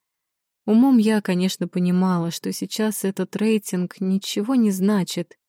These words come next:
Всего первое испытание, всего во второй тур прошло полторы тысячи студентов из разных вузов, так что, считай, только пятая часть игроков отстрелялась. Вот увидишь, ты будешь в верхней половине рейта, Аль.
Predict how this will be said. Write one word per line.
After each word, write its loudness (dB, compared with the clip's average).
Всего -2
первое 0
испытание, -2
всего -2
во 0
второй -2
тур -2
прошло -2
полторы -2
тысячи -6
студентов -2
из 0
разных 0
вузов, -2
так -8
что, 0
считай, -2
только -2
пятая -2
часть -6
игроков -2
отстрелялась. -2
Вот -2
увидишь, -2
ты -6
будешь -4
в -2
верхней 0
половине 0
рейта, -2
Аль. -4